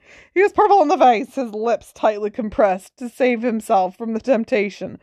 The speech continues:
of <laughs> muttering the incantation. Harry had his wand raised, waiting on tenterhooks. Tenterhooks!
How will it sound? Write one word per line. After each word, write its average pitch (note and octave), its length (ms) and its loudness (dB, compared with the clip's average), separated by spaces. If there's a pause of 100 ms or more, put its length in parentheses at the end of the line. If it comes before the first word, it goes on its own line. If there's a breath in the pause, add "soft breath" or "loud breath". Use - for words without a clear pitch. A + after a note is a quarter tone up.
(220 loud breath)
of C#4 140 -4 (120)
<laughs> - 100 -2
muttering A3 720 0
the G#3 80 -4
incantation. G3 1120 -8 (760 loud breath)
Harry F4 260 2
had C#4 140 4
his A3+ 140 -4
wand G#3+ 460 2
raised, F#3+ 520 -4
waiting G3 400 -4
on F#3 200 -4
tenterhooks. - 1120 -6 (340)
Tenterhooks! - 840 -4